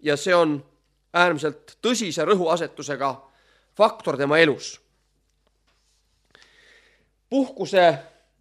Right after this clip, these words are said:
oluline mõte on ka selles, et me eraldume mitte ainult puhkuseks, vaid kui me läheme üksindusse, me eraldume sellest, et see maailm ei saaks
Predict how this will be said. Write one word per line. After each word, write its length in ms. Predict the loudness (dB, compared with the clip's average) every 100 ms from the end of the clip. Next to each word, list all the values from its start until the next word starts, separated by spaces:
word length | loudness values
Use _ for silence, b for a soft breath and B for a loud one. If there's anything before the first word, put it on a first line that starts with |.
| _ _ _ -4
oluline 480 | 0 2 0 0 0
mõte 460 | -2 -2 2 2 2 -6 _ _ _ _ _ _ _ _ _ _ _ _ _ _ _ _ _ _ _ _ _ _ _ _ _ _ _ _ _
on 160 | -2 0
ka 100 | 0
selles, 680 | 2 2 4 2 0 -10 -14 b b b b b b b b b b
et 160 | -4 -2
me 140 | 2
eraldume 640 | 4 6 4 0 0 0 0
mitte 200 | -6 -8
ainult 140 | -8 -6
puhkuseks, 680 | -6 -6 -16 -20 -20 -20 -20 -20 _ _ _
vaid 160 | -10 -10
kui 100 | -4
me 80 | -4
läheme 200 | -2 -4
üksindusse, 680 | -6 -8 -8 -10 -8 -6 -6 -8 _ _ _ _ _ -4
me 180 | 0 4
eraldume 540 | 4 2 -2 2 2 0 -12 _ _ _ _ _ _ _ _ _ _
sellest, 520 | -4 -4 -4 -8 -12
et 160 | -14 -10
see 140 | -8
maailm 640 | -2 0 2 2 -2 -6 -8
ei 80 | -6
saaks 680 | -2 0 -2 -8 -18 -18